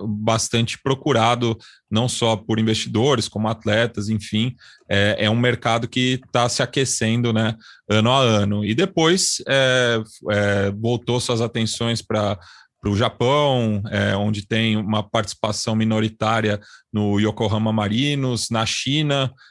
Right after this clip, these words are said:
é, com o Sichuan Jinju, é, mesmo caso também, é uma participação minoritária. É, no caso da Catalunha, né, que você citou, o caso do, do, do Soriano,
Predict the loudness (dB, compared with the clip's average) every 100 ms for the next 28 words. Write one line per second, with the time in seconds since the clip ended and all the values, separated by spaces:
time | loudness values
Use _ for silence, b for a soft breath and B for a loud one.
0 | b -2 0 0 -2 -2 -2 -2 -4 -2
1 | -2 0 0 0 0 -2 -2 -2 -2 0
2 | -2 -4 -4 -4 -2 -2 -2 -2 -4 0
3 | 0 -2 -4 -2 0 -2 -4 -6 -6 -6
4 | -4 -4 -2 0 -2 -4 -2 0 2 2
5 | 0 -4 B B B 0 2 4 2 2
6 | 0 2 0 0 -2 -2 0 0 0 0
7 | 0 -2 -2 -4 -2 -4 -6 -2 -2 -2
8 | -2 -4 -2 -2 -2 -2 -4 -6 -6 -8
9 | -4 -2 2 2 2 0